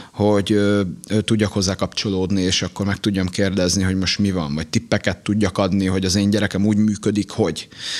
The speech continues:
Edzői oldalra ez megint nagyon nehéz kérdés, de ebbe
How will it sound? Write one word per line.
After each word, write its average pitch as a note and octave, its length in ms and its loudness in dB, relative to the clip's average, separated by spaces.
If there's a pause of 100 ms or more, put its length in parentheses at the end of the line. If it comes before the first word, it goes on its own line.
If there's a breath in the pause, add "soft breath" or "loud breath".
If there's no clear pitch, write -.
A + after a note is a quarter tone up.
(280 loud breath)
Edzői D3 480 2
oldalra D3 360 4
ez C#3+ 120 2
megint C#3+ 320 4
nagyon A#2 240 4
nehéz G2 400 2
kérdés, F2 500 -4
de G2+ 120 2
ebbe G2+ 320 0